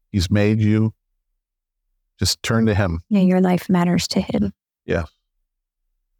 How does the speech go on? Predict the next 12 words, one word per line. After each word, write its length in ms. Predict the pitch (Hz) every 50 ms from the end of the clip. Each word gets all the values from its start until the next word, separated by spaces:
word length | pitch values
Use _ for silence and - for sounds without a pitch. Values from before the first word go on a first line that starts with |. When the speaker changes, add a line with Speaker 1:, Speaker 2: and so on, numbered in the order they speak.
| _ -
Speaker 1:
Okay. 300 | 110 - - 104 90 78 - _ _ _ _ _ _ _ _ _ _ _ _ _ _ _ _ _ _ _ _ _ _ _ _ _ _ _ _ _ _ _ _
Um, 400 | 117 117 120 117 113 107 104 90 - _ _ _ _ _ _ _ _ _ _ _ _ _ _ _ _ _ _ _ _ _ _ _ _ _
what 340 | 120 120 135 147 180 160 _ _ _ _ _ _ _ _ -
in, 200 | 117 117 117 - _ _ _ _
and 200 | - 120 120 120
just 200 | 127 131 - - -
to, 200 | 135 117 104 76
to 180 | 80 - - 107
expand 480 | 92 - - - - 123 123 120 110
a 40 | 98
little 200 | 92 92 90 87
bit, 260 | 82 92 92 101 104